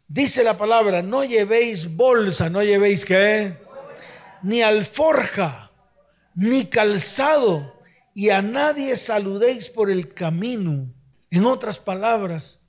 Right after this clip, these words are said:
no tenían que llevar sobres de diezmos,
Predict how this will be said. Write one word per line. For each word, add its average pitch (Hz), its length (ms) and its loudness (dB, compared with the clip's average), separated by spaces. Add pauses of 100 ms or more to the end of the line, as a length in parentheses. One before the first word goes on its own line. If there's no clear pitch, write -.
(140)
no 214 160 -10
tenían 220 380 -6
que 185 160 -6
llevar 175 680 -4 (280)
sobres 196 680 -4
de 151 120 -2
diezmos, 147 840 -4